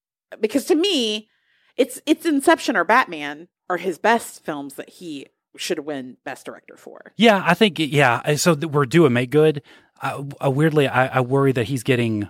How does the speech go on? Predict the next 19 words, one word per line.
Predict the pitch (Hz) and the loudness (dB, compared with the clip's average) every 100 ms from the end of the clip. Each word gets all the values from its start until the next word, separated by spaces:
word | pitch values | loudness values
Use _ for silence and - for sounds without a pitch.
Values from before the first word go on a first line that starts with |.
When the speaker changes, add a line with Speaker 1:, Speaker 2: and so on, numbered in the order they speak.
| - | -6
Speaker 2:
more | 120 123 | 0 2
and | 120 | 4
more | 120 117 120 | 4 4 2
avant-garde | 117 113 110 107 107 113 120 - _ _ | 0 0 0 0 2 0 -2 -12 _ _
and | 127 117 | -2 2
less, | 120 110 - | 2 2 -2
like, | 101 98 - - | -2 -4 -14 -12
uh, | 127 | -10
super | 113 - 139 123 | -8 -4 -4 -4
commercially | 117 120 110 - 131 | -6 -4 -4 -2 0
appealing. | 127 147 151 160 165 - - - - _ | 0 0 2 2 0 -6 -18 -20 -20 _
Do | 170 | 0
you | |
think | 190 277 | 2 2
the | - | 0
Guillermo | 139 156 151 135 | 2 4 6 4
del, | 123 117 | 2 -2
del | 113 127 131 | -2 -2 -2
Toro, | - 131 123 117 110 | -2 0 2 2 0